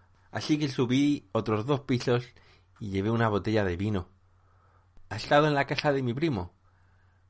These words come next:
Ah, tenía toda una planta para él solo. El interior de la vivienda era un concepto abierto,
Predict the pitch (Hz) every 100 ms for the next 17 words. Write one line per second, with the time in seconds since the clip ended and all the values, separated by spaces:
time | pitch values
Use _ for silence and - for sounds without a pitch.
0 | _ - 90 85 87 - _ _ _ 104
1 | 107 120 120 120 117 104 - 104 117 104
2 | 98 101 98 95 95 104 104 - - -
3 | - - - _ _ _ - 90 98 98
4 | 104 110 123 139 139 123 113 135 135 135
5 | 135 131 120 110 104 117 101 - 110 -
6 | 104 98 104 - 95